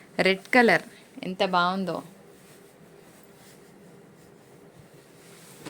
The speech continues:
గ్రేప్ వైన్ కలర్ కాంబినేషన్. Again, నైస్ వన్. బ్లౌజెస్ మీకు రెగ్యులర్గా అయినా రావచ్చు, మిస్ మ్యాచ్లో అయినా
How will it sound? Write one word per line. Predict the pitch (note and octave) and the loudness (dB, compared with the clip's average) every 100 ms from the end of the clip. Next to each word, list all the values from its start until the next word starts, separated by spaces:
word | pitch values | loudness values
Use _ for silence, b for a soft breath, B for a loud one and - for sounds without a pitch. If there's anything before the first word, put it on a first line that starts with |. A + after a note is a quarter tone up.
| B B B B B - - - - - | B B B B B -20 -20 -20 -20 -4
గ్రేప్ | G3 G3+ G#3+ | 0 0 2
వైన్ | A#3 A#3+ A#3 | 0 2 0
కలర్ | G#3+ F#3+ F#3+ | 0 0 -2
కాంబినేషన్. | F3+ F#3 F3 E3+ F#3+ E3 - | -2 0 0 0 -4 -4 -4
Again, | F3+ A3 A3 | -2 -2 0
నైస్ | F3 F#3+ G3 | -2 -2 -6
వన్. | F#3 D#3+ B B B F#3+ | -8 -8 B B B 2
బ్లౌజెస్ | G#3 A#3 C4 C#4+ D#4 D4+ | 4 4 0 -2 0 2
మీకు | B3+ - C#4 C#4 | 2 2 2 4
రెగ్యులర్గా | A3 G3+ A#3+ A#3+ B3 | 0 0 0 0 -2
అయినా | A#3+ A3 | -2 -2
రావచ్చు, | G#3 G3 B3+ | -2 -4 -6
మిస్ | G#3+ G#3 | -6 -6
మ్యాచ్లో | G#3+ G#3+ A3 G#3+ | -8 -6 -8 -6
అయినా | G3 F#3 | -6 -6